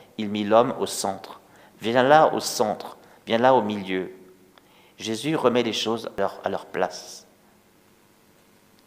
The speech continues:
Alors regardez, est-il permis de faire le bien ou de tuer ? Jésus fait,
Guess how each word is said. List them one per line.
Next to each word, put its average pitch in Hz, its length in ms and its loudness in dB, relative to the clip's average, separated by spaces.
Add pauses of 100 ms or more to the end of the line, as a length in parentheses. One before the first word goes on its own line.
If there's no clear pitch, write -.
(540)
Alors 98 200 -4
regardez, 87 500 -4 (460)
est-il 110 260 -8
permis 120 420 -4
de 98 220 -4
faire 127 380 -2
le 101 80 -2
bien 98 400 -4 (640)
ou 101 80 -8
de 92 120 -10
tuer ? 80 540 -10 (1160)
Jésus 110 400 -6
fait, - 280 -20